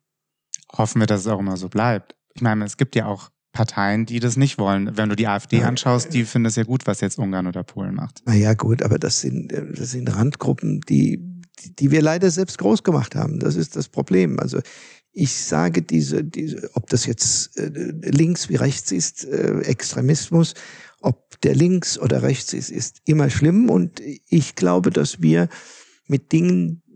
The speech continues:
Speaker 2: die wir in den letzten Jahren, ähm, f-, entschieden haben, diese Randgruppen, äh, g-, groß gemacht haben und, und, und sie nicht richtig bekämpft haben.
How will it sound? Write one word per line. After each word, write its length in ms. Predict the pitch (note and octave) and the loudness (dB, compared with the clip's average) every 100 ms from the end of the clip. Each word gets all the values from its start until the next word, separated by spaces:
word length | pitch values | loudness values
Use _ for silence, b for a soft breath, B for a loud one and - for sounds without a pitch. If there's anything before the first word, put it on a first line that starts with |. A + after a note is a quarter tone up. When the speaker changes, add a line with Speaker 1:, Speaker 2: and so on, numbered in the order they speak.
| G3 - | -14 -2
Speaker 2:
die 420 | D2+ D2 F2 F#3+ F#3 F#3+ _ - _ E3+ | 0 0 -2 -10 -20 -20 _ -20 _ -4
wir 180 | D#3+ D3 | 0 2
in 140 | C#3+ | 2
den 100 | C#3+ | 4
letzten 480 | C3+ D#3+ - - D3+ | 2 2 -4 -2 0
Jahren, 680 | C3 G#2+ B2+ D3 F#3 G3 - B B B - | 0 0 0 2 2 2 -2 B B B -4
ähm, 400 | D3 D3 - - | 0 0 -2 -8
f-, 280 | - A#3 F3+ D#3+ E3+ F3 - D#3 _ _ - | -14 -16 -18 -18 -20 -20 -20 -20 _ _ -4
entschieden 580 | C#3 C#3 D#3+ D#3+ F3 F#3 | -2 0 2 2 4 6
haben, 400 | F3 F3+ F#3+ D#3+ | 6 6 4 2
diese 400 | D#3 D#3 D#3 D#3 | 2 4 4 2
Randgruppen, 840 | C3 D#3+ - E3+ D3 F3 - - | 2 0 -2 -2 2 0 0 -4
äh, 220 | D2+ - - | -4 -4 -4
g-, 140 | - F3 | -8 -12
groß 260 | - G#3+ - | 0 0 2
gemacht 320 | C#3 A#2+ - | 0 0 2
haben 140 | - E3+ | 2 2
und, 180 | F#3 | 2
und, 260 | - F3 - _ | 2 0 -2 _
und 160 | - F#3+ | -4 -2
sie 140 | F3 | 2
nicht 380 | D#3+ G3+ G3+ - - B B _ | 6 6 2 -4 -16 B B _
richtig 540 | B2+ A#2+ F#3+ - F#3 - | 0 2 0 -2 -6 -6
bekämpft 480 | - - D#3 - | -2 -2 -2 -4
haben. 300 | - - C#3 | -2 2 2